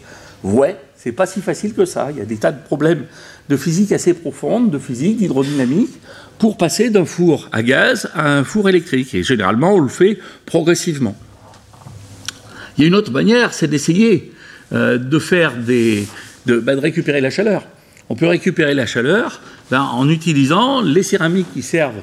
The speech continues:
pour tenir le four, ben, c'est aussi des matériaux qui absorbent beaucoup de chaleur. Donc ça veut dire qu'on peut utiliser la chaleur du four pour aider à chauffer la matière première avant qu'on la fasse fondre dans le four.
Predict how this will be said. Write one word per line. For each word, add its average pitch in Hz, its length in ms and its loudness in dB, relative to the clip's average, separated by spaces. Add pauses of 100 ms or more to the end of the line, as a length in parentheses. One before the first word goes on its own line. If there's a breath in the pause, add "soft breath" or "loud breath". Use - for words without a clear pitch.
pour 110 160 -20
tenir 120 280 0
le 107 100 -2
four, 240 280 0
ben, 151 120 -2
c'est 139 120 -4
aussi 139 380 2 (340 loud breath)
des 135 120 2
matériaux 143 460 0
qui - 220 -2
absorbent 185 360 0
beaucoup 190 220 -4
de - 40 -8
chaleur. 156 400 0
Donc 117 140 -10
ça 135 80 -2
veut 147 80 -2
dire 208 160 0
qu'on 156 100 -2
peut 190 180 -2
utiliser 196 360 2
la 123 80 -2
chaleur 208 260 0
du 170 120 -2
four 247 420 -2 (420 loud breath)
pour 202 220 4
aider 233 220 4
à 156 100 2
chauffer 240 320 0
la 202 100 4
matière 175 320 -2
première 214 480 0
avant 214 220 2
qu'on 208 160 -2
la 170 100 2
fasse - 220 -4
fondre 214 260 2
dans 175 120 2
le 175 40 4
four. 120 360 -4